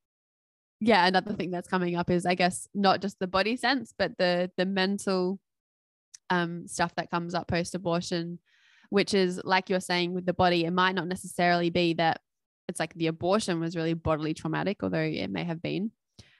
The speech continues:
Um, but I think, I guess, like, abortion for people, like, unexpected pregnancy and abortion symbolizes a lot of things in their life that they're not happy with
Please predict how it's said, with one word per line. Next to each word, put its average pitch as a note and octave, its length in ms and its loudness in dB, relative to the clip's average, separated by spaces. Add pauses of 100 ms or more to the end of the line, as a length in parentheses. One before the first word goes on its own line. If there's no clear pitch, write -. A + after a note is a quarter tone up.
Um, E3+ 500 2 (400)
but E3+ 440 0 (320)
I F#3 60 0
think, F#3+ 320 0 (100)
I F#3 80 2
guess, F3 220 -2
like, F#3 180 -4
abortion F#3 540 2
for - 100 -16
people, E3+ 580 2 (1000)
like, F#3 180 -2
unexpected G3 600 0
pregnancy F3+ 540 2
and F3 140 0
abortion F3 580 -2 (400)
symbolizes F#3 1300 4 (400)
a G#3 60 4
lot G3 180 6
of G3 60 2
things F3+ 500 0 (260)
in F#3+ 160 4
their F3+ 140 4
life F3 560 4
that F3 240 2 (300)
they're F#3+ 240 2
not F#3 180 2
happy F#3 340 0
with F#3+ 220 -2